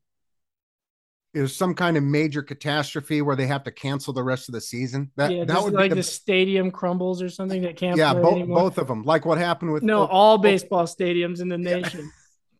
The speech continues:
Speaker 2: Done.
Speaker 1: <laughs> We gotta play it on a little league field.
Speaker 2: Can't, can't
Speaker 1: Uh,
Speaker 2: do it. Sorry.
Speaker 1: I'm gonna go, I'm gonna go, I'm just gonna root for Dusty Baker.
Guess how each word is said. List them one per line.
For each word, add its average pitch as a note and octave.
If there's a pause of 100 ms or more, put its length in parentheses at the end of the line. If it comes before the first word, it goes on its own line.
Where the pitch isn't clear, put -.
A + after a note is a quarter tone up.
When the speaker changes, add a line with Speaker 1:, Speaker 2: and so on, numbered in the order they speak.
Speaker 2:
Done. F3+ (240)
Speaker 1:
<laughs> D3+ (1700)
We D3+
gotta G3
play F#3+
it F3
on E3
a D#3
little D#3
league C#3+
field. C#3 (160)
Speaker 2:
Can't, B3+
can't C4
Speaker 1:
Uh, -
Speaker 2:
do C4+
it. B3
Sorry. A#3+ (1040)
Speaker 1:
I'm G#3+
gonna A3+
go, G3
I'm F3+
gonna F3+
go, F3+ (1400)
I'm F#3
just A#3+
gonna G3
root E3
for D3+
Dusty C3+
Baker. G2